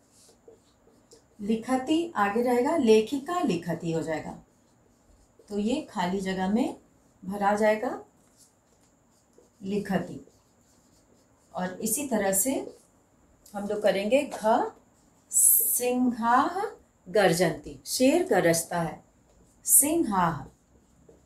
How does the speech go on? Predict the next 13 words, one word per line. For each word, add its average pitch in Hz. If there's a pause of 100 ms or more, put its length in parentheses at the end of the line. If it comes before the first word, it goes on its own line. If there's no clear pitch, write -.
(880)
तो 269
बहुवचन 202
का 247
प्रयोग 247
है। 294 (380)
और 196
गर्जन्ति 240
यहाँ 285
पे 285
पहले 214
से 269
लिखा 262
है, 269